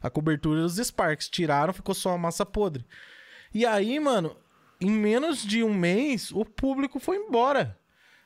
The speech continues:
As minhas lives que tinham cento e vinte pessoas assistindo lá, passaram a ter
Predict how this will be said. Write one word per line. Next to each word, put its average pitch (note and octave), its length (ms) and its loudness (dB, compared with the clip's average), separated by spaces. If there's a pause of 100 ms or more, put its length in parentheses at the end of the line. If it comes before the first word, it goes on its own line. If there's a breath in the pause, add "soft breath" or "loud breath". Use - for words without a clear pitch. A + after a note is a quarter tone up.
As D#3+ 140 -2
minhas A3 260 2
lives G#3 440 2
que G3 140 0
tinham G#3+ 260 0
cento A3+ 340 -2
e G#3+ 40 0
vinte G3 240 -2
pessoas F3+ 340 0
assistindo E3+ 400 -2
lá, F3 280 2
passaram A3 340 0
a G#3+ 40 -2
ter A#3 160 -2